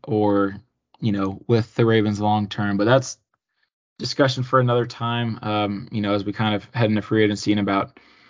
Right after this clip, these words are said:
four weeks or so. Uh, I think it's one week from yesterday, or one month from yesterday.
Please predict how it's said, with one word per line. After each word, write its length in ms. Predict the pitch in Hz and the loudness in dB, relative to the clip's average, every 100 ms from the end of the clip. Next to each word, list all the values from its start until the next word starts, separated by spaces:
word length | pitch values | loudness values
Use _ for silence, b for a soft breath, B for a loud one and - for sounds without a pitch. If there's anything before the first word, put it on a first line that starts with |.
| b b - | b b -8
four 240 | 120 113 | 0 4
weeks 260 | 110 101 - | 4 4 0
or 60 | |
so. 340 | 101 - 101 98 | -4 -2 -2 -2
Uh, 60 | 110 | -6
I 220 | - 95 | -8 -6
think 200 | 98 110 | -4 -2
it's 180 | 101 - | -2 -2
one 180 | 113 110 | 0 4
week 180 | 107 98 | 4 2
from 180 | - | -2
yesterday, 680 | 101 107 107 101 98 98 101 _ - | 2 2 2 -2 -2 -2 -4 _ -4
or 120 | 117 107 | 0 4
one 220 | 117 113 | 4 6
month 200 | 117 113 | 4 2
from 180 | 110 104 | 0 0
yesterday. 520 | 95 - 101 101 | 0 -2 -2 -2